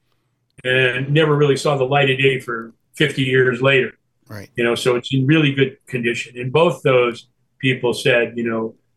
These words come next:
Speaker 1: you know, "I can't believe the condition it's in." And what makes it even more valuable is the fact that you're around to talk about it, and you
Speaker 2: Right.
Speaker 1: can remember it, because a lot of times they get stuff and they don't know the story behind it.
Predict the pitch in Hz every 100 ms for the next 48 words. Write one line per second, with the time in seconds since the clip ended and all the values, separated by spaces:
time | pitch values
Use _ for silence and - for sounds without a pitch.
0 | _ _ 120 117 117 - 151 151 131 131
1 | 139 143 127 117 123 123 127 135 123 110
2 | 151 147 131 135 127 123 135 139 143 147
3 | 143 - 127 139 139 131 127 135 135 131
4 | 131 _ _ _ _ 123 135 139 117 117
5 | 110 - 117 131 123 123 117 113 127 127
6 | 120 120 120 110 - 131 127 120 - -
7 | _ _ _ _ _ _ - 113 120 117
8 | 117 - 117 147 123 - 110 123 123 -
9 | _ _ - 135 165 151 165 160 131 156
10 | 139 165 170 - 165 151 143 139 147 143
11 | 143 131 117 113 - 120 113 113 117 131
12 | 143 190